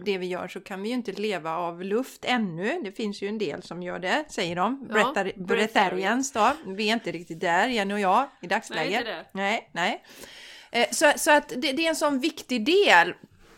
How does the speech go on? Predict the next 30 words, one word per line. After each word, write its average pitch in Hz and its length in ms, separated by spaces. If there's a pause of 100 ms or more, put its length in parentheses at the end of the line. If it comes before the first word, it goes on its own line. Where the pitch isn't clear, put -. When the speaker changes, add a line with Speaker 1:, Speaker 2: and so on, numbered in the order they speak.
(200)
Speaker 1:
Och 233 100
det 294 100
vet 226 500
vi 302 60
ju 202 220
att 190 200
ni 196 180
känner, 170 440
ni 277 140
som 196 160
lyssnar. 196 320
Vi 240 120
har 254 80
ju 240 120
många 247 500
av 240 160
er 202 40
som 202 200
har 202 100
donerat 220 1040
och 214 80
det 233 60
är 233 80
vi 226 60
Speaker 2:
Ja. - 40
Speaker 1:
så 220 240
himla 190 360
Speaker 2:
Tack. - 280
Speaker 1:
tacksamma 185 540
över. 220 420